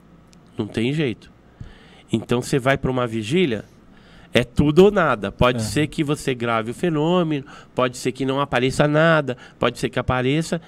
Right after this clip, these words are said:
Speaker 1: e pode ser que você se lasque e seja
Speaker 2: Seja
Speaker 1: abduzido.
Speaker 2: abduzido.
Speaker 1: Né? Então, a gente, quando v-, vai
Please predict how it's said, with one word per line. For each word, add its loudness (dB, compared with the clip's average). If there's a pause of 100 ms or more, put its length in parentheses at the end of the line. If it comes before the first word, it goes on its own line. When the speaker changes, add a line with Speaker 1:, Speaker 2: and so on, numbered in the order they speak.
(140)
Speaker 1:
e 0
pode -2
ser -6
que -8
você -4
se -4
lasque -2 (300)
e 2
seja 0
Speaker 2:
Seja 6
Speaker 1:
abduzido. 0
Speaker 2:
abduzido. -12 (800)
Speaker 1:
Né? -2
Então, -4
a -2
gente, -4
quando 4
v-, -10 (120)
vai -2